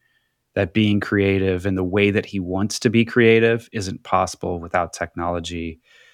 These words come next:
I think it's pretty awesome these days. Like, there's so many different ways that we can approach our work. We can bring in different types of tools and kind of challenge our creative process. And if we're not careful, as Scott said,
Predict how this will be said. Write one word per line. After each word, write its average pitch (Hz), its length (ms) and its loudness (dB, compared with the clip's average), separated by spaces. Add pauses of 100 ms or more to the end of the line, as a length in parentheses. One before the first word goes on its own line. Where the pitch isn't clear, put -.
(340)
I 127 100 0
think 131 120 6
it's 110 100 0
pretty 104 220 2
awesome 113 480 2
these 113 240 2
days. 117 320 6
Like, 92 140 -4
there's 98 160 -4
so 104 200 -4
many 98 200 -2
different 92 320 -6
ways 92 320 -2
that - 80 -10
we 98 100 -10
can 95 140 -8
approach - 640 -6 (360)
our 101 140 0
work. 95 500 -2 (600)
We 98 80 -4
can 90 400 -2 (120)
bring 98 180 2
in 95 240 -6 (200)
different 107 280 -2
types 104 200 0
of - 120 -16
tools 101 500 -2
and 95 100 -4
kind 95 180 -4
of 87 200 -8
challenge 98 500 0
our 92 100 -2
creative 90 360 -4
process. 92 680 -2 (560)
And 113 380 4
if 98 100 -6
we're 101 80 -2
not 98 240 0
careful, 95 520 -4
as 90 120 -4
Scott 95 320 -2
said, 87 280 -6